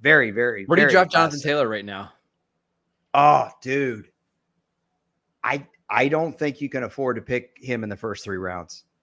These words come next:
Speaker 1: You just can't.
Speaker 2: I, I, I think even maybe later than that, because you already know you're missing a fourth of the season.
Speaker 1: Yeah, but if you wait until, like, you know, if you're one of those people like, "I'm not taking him in the eighth round, he's
Speaker 2: That's
Speaker 1: long
Speaker 2: the
Speaker 1: gone."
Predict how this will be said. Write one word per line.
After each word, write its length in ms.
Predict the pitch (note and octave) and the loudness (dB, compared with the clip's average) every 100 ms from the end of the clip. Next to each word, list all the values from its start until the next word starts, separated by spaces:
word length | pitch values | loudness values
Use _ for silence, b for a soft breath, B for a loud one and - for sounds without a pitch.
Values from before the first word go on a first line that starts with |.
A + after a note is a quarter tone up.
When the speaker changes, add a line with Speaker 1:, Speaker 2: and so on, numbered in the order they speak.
| _ _ _ _ _ | _ _ _ _ _
Speaker 1:
You 80 | G#2+ | -16
just 140 | G2 | -16
can't. 260 | - G#2+ - | -12 -10 -8
Speaker 2:
I, 120 | G#2+ | -10
I, 220 | A2+ A2 | -10 -12
I 40 | A#2 | -12
think 180 | B2+ F#2+ | -12 -14
even 160 | F#3 | -16
maybe 220 | G2+ G2 | -14 -14
later 260 | F2+ G2+ G#2 | -10 -8 -8
than 80 | F#2 | -12
that, 140 | F2+ | -14
because 260 | G2 A2 G2+ | -14 -12 -6
you 140 | B2 | 2
already 200 | C#3 C3 | 2 2
know 140 | A2+ A#2+ | -2 -4
you're 180 | A#2 | -6
missing 340 | A2+ A2 A#2 G#2+ | -8 -12 -14 -16
a 60 | |
fourth 500 | - - A2+ A2 A#2 | -18 -18 -10 -8 -8
of 100 | B2 | -12
the 80 | G#2 | -16
season. 500 | - A#2+ A#2 C3 C3+ - _ _ _ _ _ _ _ _ _ _ _ _ - _ _ | -14 -12 -12 -12 -16 -20 _ _ _ _ _ _ _ _ _ _ _ _ -20 _ _
Speaker 1:
Yeah, 120 | A#2+ | 0
but 120 | A#2+ | 2
if 100 | A#2+ | 0
you 120 | D#3+ C#3+ | 0 2
wait 300 | C3 B2+ A#2 | 4 2 -2
until, 260 | - B2+ | -4 -2
like, 320 | A2 G#2+ F2 - | 0 -2 -6 -14
you 80 | G#2+ | -16
know, 260 | E2 E2 - | -16 -16 -20
if 60 | - | -8
you're 100 | B2 | -4
one 80 | B2 | -2
of 60 | |
those 80 | G#2+ | -2
people 180 | B2+ A2 | -4 -4
like, 160 | G#2+ C3+ | -2 2
"I'm 160 | G#3 | 2
not 160 | G3+ F3+ | 0 -2
taking 240 | F3 E3+ | -4 -4
him 60 | D#3+ | -4
in 60 | C#3 | -2
the 120 | B2+ | -2
eighth 220 | C#3 A#2+ | -2 -4
round, 340 | B2 A#2+ G#2+ | -4 -4 -4
he's 160 | A2+ A2 | -6 -4
Speaker 2:
That's 260 | G#2+ A2 G2 | -2 -2 -2
Speaker 1:
long 0 | |
Speaker 2:
the 60 | |
Speaker 1:
gone." 360 | G2+ F#2 F2 | -6 -6 -10